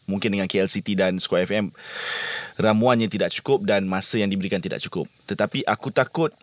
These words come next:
disebabkan dia dah ada image macam ni yang boleh membentuk pasukan yang tiada apa dengan, hanya dengan pemain muda untuk setidaknya memulihkan image sedikit, memberi harapan sedikit kepada penyokong. Aku bimbangkan tugasan-tugasan dia selepas ni hanya akan berkisarkan ini.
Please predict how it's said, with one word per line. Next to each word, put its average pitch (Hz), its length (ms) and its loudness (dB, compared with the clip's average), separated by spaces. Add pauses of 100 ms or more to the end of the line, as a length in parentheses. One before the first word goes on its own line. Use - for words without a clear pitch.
(200)
disebabkan 107 720 0
dia 104 180 -2
dah 104 240 0
ada 107 140 -2
image 120 320 -2
macam 98 240 -2
ni 110 240 -4
yang 98 180 0
boleh 101 220 0
membentuk 101 400 0
pasukan 117 720 0 (160)
yang 95 180 -4 (220)
tiada 113 320 4
apa 151 400 -2 (400)
dengan, 98 180 -2
hanya 107 220 2
dengan 107 160 -2
pemain 101 260 -4
muda 104 220 -2
untuk 101 340 -4
setidaknya 110 640 0
memulihkan 110 560 0
image 104 320 -4
sedikit, 104 480 -2 (360)
memberi 104 280 0
harapan 104 400 0
sedikit 101 320 -2
kepada 104 200 -2
penyokong. 180 440 -2 (480)
Aku 147 240 -2
bimbangkan 143 720 2
tugasan-tugasan 120 880 2
dia 131 80 0
selepas 120 400 0
ni 139 80 -2
hanya 117 480 -2
akan 107 400 -2
berkisarkan 104 800 -2
ini. 90 360 -2